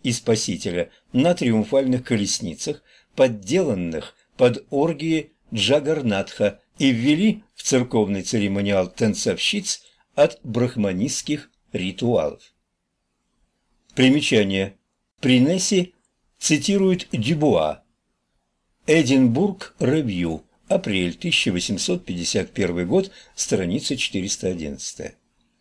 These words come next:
Давайте, по крайней мере, поблагодарим политиканов чёрных ризов за их последовательность в применении колесницы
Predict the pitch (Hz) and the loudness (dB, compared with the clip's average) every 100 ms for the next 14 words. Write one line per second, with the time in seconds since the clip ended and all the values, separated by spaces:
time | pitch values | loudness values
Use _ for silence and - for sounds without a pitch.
0 | _ _ _ _ _ _ _ _ - 101 | _ _ _ _ _ _ _ _ -2 2
1 | 92 87 - 117 - - 131 127 147 147 | 2 2 2 0 0 2 2 4 2 2
2 | 147 143 - 101 98 90 85 80 76 107 | 0 -2 0 0 0 0 -2 -4 -4 -2
3 | 113 113 120 139 131 127 - 131 131 131 | 0 0 2 2 2 -2 0 0 0 -2
4 | 127 139 139 - - - 107 135 165 185 | -2 0 -4 -6 -20 -6 0 2 2 0
5 | - _ _ - 143 139 139 151 160 180 | -8 _ _ 0 2 4 2 2 2 0
6 | 185 185 185 180 - 113 101 98 95 110 | -2 -2 -2 -2 0 2 2 2 0 0
7 | 123 123 120 - 117 123 151 147 | 0 0 0 2 0 2 -2 -2